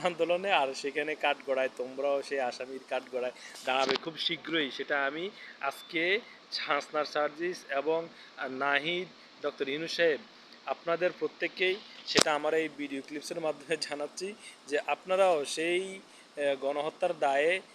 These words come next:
সেখানে কাঠগড়ায় যাবেন, কারণ আরেকটা আন্দোলন খুব অচিরেই আসতেছে। সেই আন্দোলনে আপনারাও সেরকম একটা নির্দেশনা দিবেন এবং আপনাদের নির্দেশনায় যদি পুলিশ গুলি না করে, বাহির থেকে কেউ না কেউ গুলি করবে এবং আপনারা একই মামলায় আপনারাও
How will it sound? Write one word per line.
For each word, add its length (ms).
সেখানে 360
কাঠগড়ায় 420
যাবেন, 280
কারণ 240
আরেকটা 360
আন্দোলন 380
খুব 160
অচিরেই 340
আসতেছে। 420
সেই 160
আন্দোলনে 440
আপনারাও 420
সেরকম 340
একটা 180
নির্দেশনা 480
দিবেন 340
এবং 340
আপনাদের 440
নির্দেশনায় 520
যদি 200
পুলিশ 340
গুলি 180
না 140
করে, 220
বাহির 360
থেকে 280
কেউ 160
না 100
কেউ 160
গুলি 240
করবে 460
এবং 240
আপনারা 480
একই 760
মামলায় 600
আপনারাও 440